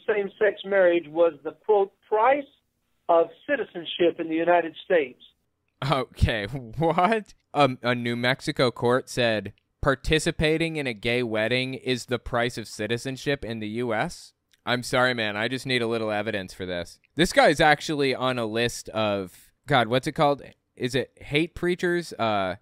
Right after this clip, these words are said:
Speaker 2: I don't remember exactly what the list is called, but the Southern Poverty Law Center has a big list of basically hate preachers, people who spread hateful, divisive rhetoric intentionally with no other purpose but to hurt others. And he is on the list.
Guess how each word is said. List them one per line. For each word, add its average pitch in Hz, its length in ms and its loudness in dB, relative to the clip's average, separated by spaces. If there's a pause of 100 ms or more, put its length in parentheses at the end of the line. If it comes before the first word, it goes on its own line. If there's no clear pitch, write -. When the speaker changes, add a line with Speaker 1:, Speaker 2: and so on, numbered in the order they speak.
(260)
Speaker 2:
I 151 80 8
don't 175 180 6
remember 147 360 0
exactly 127 360 0
what 120 100 -4
the 113 80 -2
list 113 220 0
is 113 100 -12
called, 113 200 0
but 117 180 -2
the 117 240 -2
Southern 160 380 2
Poverty 135 380 2
Law 107 220 0
Center 104 280 -6
has 107 180 -6
a 101 140 -6
big 113 380 -4
list 113 520 -6
of 104 360 -6 (200)
basically 135 480 0
hate 123 360 -4
preachers, 92 580 -8
people 143 480 0
who 127 160 -4
spread 117 600 -2 (300)
hateful, 127 500 -2
divisive 110 520 -4
rhetoric 104 520 -4
intentionally 110 680 -8
with 98 200 -10
no 113 240 0
other 101 180 -4
purpose 101 400 -8
but - 260 -6
to 101 140 -8
hurt 110 380 -6
others. 76 400 -12 (260)
And 107 140 -8
he 131 140 2
is 113 120 -2
on 107 200 -6
the 90 80 -10
list. 78 460 -12